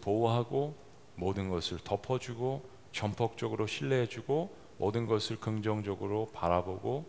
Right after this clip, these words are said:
모든 것을 인내하며 견딘다는 거. 사랑하는 여러분, 그 유익을 다 누가 받겠습니까? 나도 받고 내가 사랑하는 사람이 받는 거죠. 모두가 승리자가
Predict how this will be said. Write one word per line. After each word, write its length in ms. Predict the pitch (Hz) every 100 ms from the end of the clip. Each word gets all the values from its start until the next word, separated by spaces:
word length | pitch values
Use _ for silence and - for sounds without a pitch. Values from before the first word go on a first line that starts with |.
| -
모든 280 | 90 92 101
것을 320 | 98 - -
인내하며 640 | 101 101 104 95 107 135 147
견딘다는 640 | 90 87 87 85 78 80
거. 180 | - 98 98
사랑하는 340 | - 107 104
여러분, 320 | 95 110 151 - - - - - - -
그 300 | - 123 143
유익을 800 | 95 104 123 127 151 175 165 -
다 460 | - 92 104 135 165 - -
누가 240 | 101 113
받겠습니까? 800 | 101 87 - 85 - 80 73 82 78 - - - - - - - - - - - - - - - - - -
나도 260 | 85 92 87
받고 460 | 87 - 123 156 - - - - -
내가 200 | 80 80
사랑하는 420 | - 127 117 110
사람이 300 | 101 90 92
받는 380 | - 90 87 90
거죠. 300 | 78 - 76 73 - - - - - - - - - - - - - - -
모두가 500 | 98 107 107 113 156 - - -
승리자가 720 | - - 160 139 110 104 139